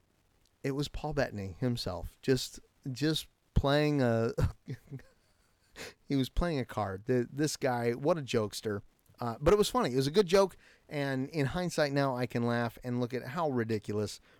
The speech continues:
we all were. However, I don't regret it. I don't regret making these theories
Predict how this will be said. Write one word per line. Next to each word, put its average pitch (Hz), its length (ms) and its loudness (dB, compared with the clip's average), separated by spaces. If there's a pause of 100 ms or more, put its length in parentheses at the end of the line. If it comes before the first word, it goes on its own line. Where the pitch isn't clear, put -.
(100)
we 123 160 2
all 110 220 2
were. 110 220 0 (800)
However, 160 380 0
I 135 80 -2
don't 147 200 0
regret 120 360 4
it. 85 100 -10 (360)
I 131 100 4
don't 143 340 6
regret 139 680 2 (680)
making 139 640 2
these 127 600 2 (240)
theories 131 640 4